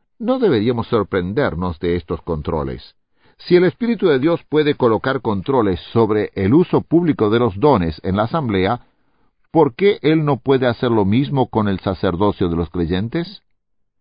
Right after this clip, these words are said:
Pasemos a otro punto importante, la pluralidad de los ancianos y santos en función. Una asamblea local está constituida por santos, ancianos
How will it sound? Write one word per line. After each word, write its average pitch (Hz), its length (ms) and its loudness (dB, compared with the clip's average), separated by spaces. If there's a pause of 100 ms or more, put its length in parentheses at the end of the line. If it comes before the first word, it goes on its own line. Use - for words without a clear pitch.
(680)
Pasemos 220 460 2
a 156 60 4
otro 139 300 2
punto 135 320 -2
importante, 82 800 -4 (1040)
la 113 200 2
pluralidad 127 760 2 (260)
de 101 140 0
los 101 180 -2
ancianos 123 720 -4 (100)
y 101 140 -4
santos 131 640 -6 (100)
en 104 200 -2
función. 76 600 -4 (1160)
Una 208 180 4
asamblea 120 380 0
local 101 480 0 (340)
está 165 300 0
constituida 139 640 0
por 104 260 2
santos, 120 720 -4 (120)
ancianos 98 760 -2